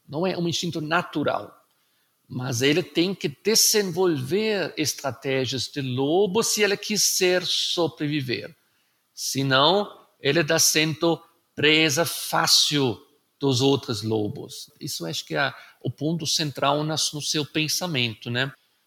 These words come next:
Então, adotar uma estratégia de sobrevivência de lobo é resultado de uma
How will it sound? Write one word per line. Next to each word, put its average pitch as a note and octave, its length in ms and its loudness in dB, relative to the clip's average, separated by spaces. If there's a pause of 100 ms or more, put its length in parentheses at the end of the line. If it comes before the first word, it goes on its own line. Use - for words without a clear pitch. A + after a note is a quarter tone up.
(240)
Então, C#3 640 2
adotar D#3 800 0
uma C3 140 2
estratégia B2 920 0
de A2 120 -6
sobrevivência C#3+ 1300 0
de A#2 120 -2
lobo A#2+ 600 2
é C#3 120 0
resultado E3+ 880 -2
de F3 80 -6
uma E3 180 -4